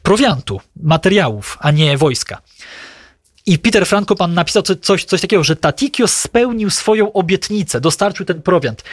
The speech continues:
Tylko ja mam wrażenie, że nie o to chodziło, bo Tatikios, on wyruszył na zaplecze,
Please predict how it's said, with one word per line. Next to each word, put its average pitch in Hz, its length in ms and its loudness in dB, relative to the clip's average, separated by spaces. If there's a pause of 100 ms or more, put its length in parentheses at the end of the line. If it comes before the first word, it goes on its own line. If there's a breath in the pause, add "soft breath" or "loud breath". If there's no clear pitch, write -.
(160 loud breath)
Tylko 180 280 0
ja 190 140 2
mam 320 140 0
wrażenie, 214 320 0
że 202 100 2
nie 185 140 2
o - 40 0
to - 100 -2
chodziło, 147 440 -2 (480 loud breath)
bo 165 120 2
Tatikios, 202 640 0 (120)
on 254 320 0
wyruszył 165 720 2
na 156 200 0
zaplecze, 151 640 0